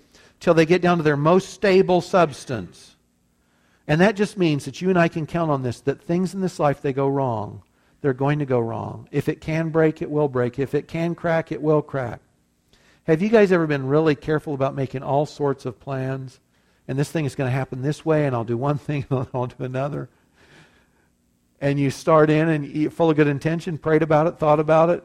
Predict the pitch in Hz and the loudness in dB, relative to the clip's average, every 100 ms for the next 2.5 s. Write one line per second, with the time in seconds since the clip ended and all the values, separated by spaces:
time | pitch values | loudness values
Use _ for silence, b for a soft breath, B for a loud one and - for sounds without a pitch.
0 | _ 160 151 143 - 180 170 165 170 143 | _ -4 -2 -2 0 2 4 2 0 -2
1 | 160 143 139 - _ 147 151 156 160 156 | -4 -2 -2 -4 _ -4 -4 -2 -2 0
2 | 143 156 156 160 175 | 0 -2 -4 -4 -10